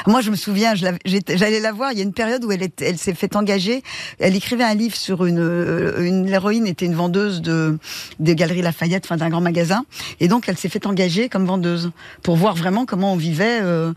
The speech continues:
Et donc, je le savais. Donc, j'allais régulièrement la voir et c'était très marrant. Acidulée. Elle était acidulée, tendre, euh. Mais pour moi, je retiens la femme libre parce qu'il y en a pas beaucoup. Parce que, euh, de contemporaine, euh,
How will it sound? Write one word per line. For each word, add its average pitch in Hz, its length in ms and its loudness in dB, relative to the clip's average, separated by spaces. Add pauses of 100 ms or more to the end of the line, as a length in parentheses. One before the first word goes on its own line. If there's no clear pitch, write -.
(280)
Et 185 120 4
donc, 214 180 2
je 175 80 0
le 180 80 0
savais. 196 320 0
Donc, 220 160 -4
j'allais 196 220 2
régulièrement 226 600 0
la 220 140 0
voir 220 320 -2
et 202 60 -4
c'était 156 260 -6
très 147 140 -6
marrant. 190 320 -4 (300)
Acidulée. 180 600 2
Elle 175 140 2
était 196 180 0
acidulée, 185 800 0 (300)
tendre, 185 580 0
euh. 160 380 -2 (220)
Mais 233 120 4
pour 277 180 -2
moi, 320 160 2
je 269 60 -4
retiens 269 300 -2
la 220 100 -2
femme 185 200 -2
libre 160 380 -4
parce 175 140 -8
qu'il 208 120 -2
y 208 60 4
en 214 60 2
a 202 80 2
pas 196 120 0
beaucoup. 165 340 -4 (240)
Parce 165 140 -2
que, 185 200 0 (540)
euh, 156 500 0 (380)
de 180 160 4
contemporaine, 254 920 0
euh, 185 440 -2